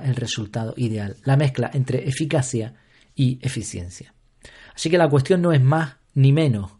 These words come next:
sino lo justo, lo necesario, lo verdaderamente efectivo. Por eso sirva esta pequeña ilustración de la diligencia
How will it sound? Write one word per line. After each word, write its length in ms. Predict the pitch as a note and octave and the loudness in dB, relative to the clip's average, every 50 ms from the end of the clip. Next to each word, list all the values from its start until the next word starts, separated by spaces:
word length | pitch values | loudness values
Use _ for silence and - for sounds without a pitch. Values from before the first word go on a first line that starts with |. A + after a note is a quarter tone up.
| _ _ | _ _
sino 280 | - - - C#3+ C3+ C3+ | -8 -2 2 4 6 6
lo 120 | C3 B2 | 6 4
justo, 500 | - - F3+ C#3+ - - - - - - _ _ _ _ _ _ - | 4 2 0 0 0 -4 -12 -12 -12 -12 _ _ _ _ _ _ -4
lo 180 | - C#3 C#3+ | 2 4 4
necesario, 760 | C#3 C#3 C3+ C3+ - C3 - - E3 D#3 B2+ A2+ G#2 G#2+ - - _ _ - | 6 4 4 2 0 0 0 0 0 0 0 0 -2 -6 -10 -14 _ _ 0
lo 120 | D3 C#3+ | 2 4
verdaderamente 880 | C#3 C#3+ C#3 C#3 C#3+ D#3+ E3 D#3 C#3+ C#3+ C#3+ C#3 C3+ - D3 C#3+ C#3 - _ _ _ _ _ _ - | 4 4 4 4 4 2 2 2 0 0 0 -2 -2 -4 -4 -6 -6 -10 _ _ _ _ _ _ -2
efectivo. 640 | - C3 - B2+ G#2+ - - G#2+ G2 F#2+ - - _ _ _ _ _ _ - - - - | -2 0 0 0 -4 -6 -8 -10 -10 -10 -14 -18 _ _ _ _ _ _ -20 -20 -10 0
Por 140 | C#3+ D3 | 0 0
eso 140 | D#3+ E3 F#3 | 2 2 0
sirva 340 | A#3 - F#3 F#3 F3 F3+ E3+ | 2 2 2 2 4 2 0
esta 420 | - - D3+ C3 - D#3+ D3+ C#3+ | 0 -2 -4 -2 0 0 0 2
pequeña 300 | C#3 C#3+ C3+ D#3 D#3 D#3+ | 0 0 0 0 -2 -2
ilustración 560 | E3 E3 E3+ C#3 - E3 C#3 - - F#3 F3+ D#3 | 0 0 -2 -2 -2 -4 -4 -2 -2 -2 -2 0
de 80 | C#3+ | 0
la 80 | C3 B2 | 0 0
diligencia 760 | C3+ D#3+ F3 E3 C3 - F3+ F3+ E3 - - F3 F3+ G#3+ | 0 0 -2 -2 -2 -2 -2 -2 -2 -4 -4 -6 -6 -6